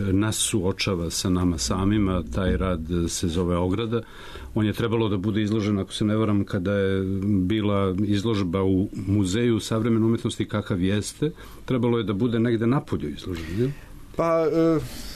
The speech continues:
Speaker 2: sad ja sam ga napravio
Speaker 1: E, šta je, samo da
Speaker 2: Da.
Speaker 1: kažemo to, šta je važno kod tog rada, tu su ogledala kad mu priđete.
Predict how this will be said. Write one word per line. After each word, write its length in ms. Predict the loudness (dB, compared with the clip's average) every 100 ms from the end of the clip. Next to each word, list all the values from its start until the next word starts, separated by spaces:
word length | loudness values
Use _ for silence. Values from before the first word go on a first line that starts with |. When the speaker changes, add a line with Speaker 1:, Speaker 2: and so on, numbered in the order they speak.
| -8
Speaker 2:
sad 240 | -2 0
ja 140 | 2 0
sam 180 | 0
ga 80 | 0
napravio 340 | 0 0 0 0
Speaker 1:
E, 60 |
šta 140 | 0 0
je, 100 | 0
samo 220 | 2 2
da 80 | 2
Speaker 2:
Da. 80 |
Speaker 1:
kažemo 300 | 0 2 0
to, 180 | 0 -2
šta 200 | -2 0
je 100 | 0
važno 360 | 2 0 0 0
kod 160 | -2
tog 200 | 0 0
rada, 300 | 2 0 -2
tu 180 | -2 -2
su 200 | 0 0
ogledala 500 | 2 2 0 0 -2
kad 160 | -2 0
mu 120 | 0
priđete. 640 | 2 0 0 -2 -2 -2